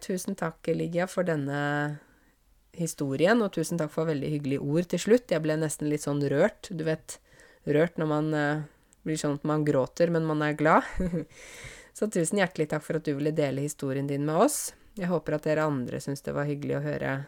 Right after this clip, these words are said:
historien til Ligia også. Og hvis det er noen som har lyst til å sende sin historie og fortelle litt om sin reise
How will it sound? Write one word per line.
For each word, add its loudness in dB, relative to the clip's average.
historien -4
til -2
Ligia -4
også. 4
Og 0
hvis 4
det 6
er 4
noen 4
som 2
har 2
lyst -2
til 4
å 0
sende 4
sin 2
historie 2
og -4
fortelle 0
litt 2
om 0
sin 0
reise 2